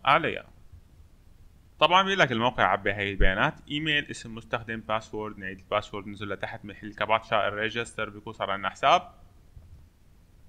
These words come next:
طبعا الموقع رابعت لنا رسالة تأكيد على البريد اللي نحن سجلنا فيه، ممكن نلاقيها بالبريد الوارد، وبعض الأحيان بتجي بالرسائل غير مرغوب فيها. فيها لينك بضغط عليه، بيدفع الحساب وبصير جاهز للربح من هذا الموقع. بعدين بسجل دخول لحسابي، إيميل،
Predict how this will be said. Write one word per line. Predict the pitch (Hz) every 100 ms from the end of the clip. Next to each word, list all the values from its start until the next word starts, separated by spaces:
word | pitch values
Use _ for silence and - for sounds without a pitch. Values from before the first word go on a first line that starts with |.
| - - -
طبعا | 156 180
الموقع | 185 175 127
رابعت | 110 107
لنا | 110
رسالة | 104 104 101
تأكيد | - - - 107
على | 95
البريد | 101 101 107
اللي | 107
نحن | 110 117
سجلنا | 107 107 107
فيه، | 107 170
ممكن | 170 135
نلاقيها | 107 104 101
بالبريد | 98 104 113
الوارد، | 104 107 110 107
وبعض | 101 113 110
الأحيان | - - 120 110
بتجي | 104 117 113
بالرسائل | 110 107 104 104 117 104 110 107 - _ - -
غير | 139 156
مرغوب | 117 101 - -
فيها. | 95
فيها | 101 175 185
لينك | 190 185
بضغط | 160 127 123
عليه، | 110 113
بيدفع | 107 110 101
الحساب | 98 - 110 98
وبصير | - - - 98
جاهز | 95 98 101 95 95
للربح | 90 92 92 95
من |
هذا | 95 127
الموقع. | 143 139 120 120 - - -
بعدين | 113 117 113
بسجل | 110 107 98
دخول | 104 - 95
لحسابي، | 92 - 98 101 -
إيميل، | 110 104 92